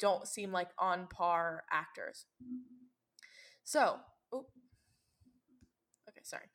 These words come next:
Something popped up on my screen. So then, two months after it's announced that Harry Styles is going to be replacing Shia LaBeouf, we find out that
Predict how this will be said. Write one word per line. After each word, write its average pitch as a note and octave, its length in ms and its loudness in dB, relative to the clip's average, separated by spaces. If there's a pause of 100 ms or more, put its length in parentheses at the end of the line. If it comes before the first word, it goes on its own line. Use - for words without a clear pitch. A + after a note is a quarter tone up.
(240)
Something G#3 260 -14
popped G3+ 280 -8
up G#3+ 140 -6
on G#3 60 -14
my G#3+ 80 -8
screen. - 300 -12 (1600)
So D#4+ 180 2
then, E4 300 4 (760)
two F4+ 400 0
months D4+ 360 4
after B3 320 4
it's A#3 180 -4
announced F#3 640 -4 (580)
that G3+ 180 2 (100)
Harry A#3 260 0
Styles F3 720 -2
is G3 160 -4
going G3 240 0
to A3 100 -8
be G#3+ 120 -6
replacing G#3 480 -6
Shia F3+ 260 0
LaBeouf, G#3 380 -4 (1000)
we A3+ 220 -4
find D4+ 340 4
out E3+ 300 0 (1080)
that F#3 200 -2